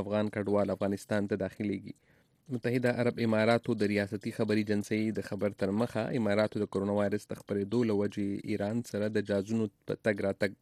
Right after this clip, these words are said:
بندیز لګولی. د ګول یا دوشنبې په ورځ په ډېرو هیوادونو کې د کرونا وایرس لومړني کیسونه مخې ته راغلي، چې پکې عراق، افغانستان، کویت،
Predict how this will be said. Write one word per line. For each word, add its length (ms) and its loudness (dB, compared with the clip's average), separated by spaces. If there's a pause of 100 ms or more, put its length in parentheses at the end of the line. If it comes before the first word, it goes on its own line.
(280)
بندیز 420 0
لګولی. 380 -4 (280)
د 120 0
ګول 160 6
یا 100 8
دوشنبې 460 4
په 100 8
ورځ 260 4
په 160 4
ډېرو 220 4 (140)
هیوادونو 480 4
کې 100 0
د 100 0
کرونا 380 2
وایرس 340 4 (200)
لومړني 380 0 (100)
کیسونه 400 0
مخې 220 -2
ته 120 -4
راغلي، 400 0
چې 80 -8 (100)
پکې 240 -2 (140)
عراق، 440 0 (140)
افغانستان، 800 -4 (220)
کویت، 280 2